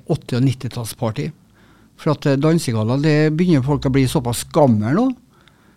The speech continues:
eh, som kanskje er på vei ut, jeg vet ikke. Kanskje,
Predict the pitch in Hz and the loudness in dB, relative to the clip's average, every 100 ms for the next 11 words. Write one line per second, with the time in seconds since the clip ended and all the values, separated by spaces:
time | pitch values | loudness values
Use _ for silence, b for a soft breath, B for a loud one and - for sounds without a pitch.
0 | b 143 143 143 139 139 135 147 170 147 | b -2 0 2 2 0 -2 -2 0 2
1 | 131 117 127 123 113 107 151 202 214 185 | 0 0 0 0 0 0 0 4 4 2
2 | 147 156 202 185 165 - | 2 2 2 -2 -4 -2